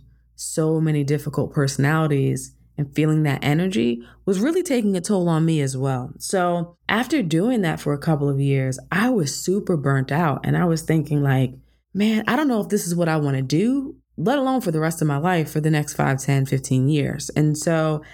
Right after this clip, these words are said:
I started looking for ways around it. I didn't wanna close the doors, but I knew that, like, doing that full time every day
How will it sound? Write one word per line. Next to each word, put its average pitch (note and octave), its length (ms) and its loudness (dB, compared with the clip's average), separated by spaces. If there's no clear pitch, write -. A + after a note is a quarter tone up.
I F3+ 60 0
started F#3 320 0
looking E3 340 2
for C#3 720 0
ways D#3 600 0
around C3+ 380 0
it. B2+ 140 -4
I D#3+ 100 2
didn't G3 180 2
wanna G3 220 0
close E3 680 -2
the D#3 100 0
doors, C3+ 640 -2
but E3 120 0
I D#3+ 120 2
knew D#3+ 360 2
that, D#3 200 -4
like, C3 280 -4
doing F3 340 2
that E3+ 240 -2
full D#3 180 0
time D3 360 0
every C#3+ 260 0
day C#3 460 0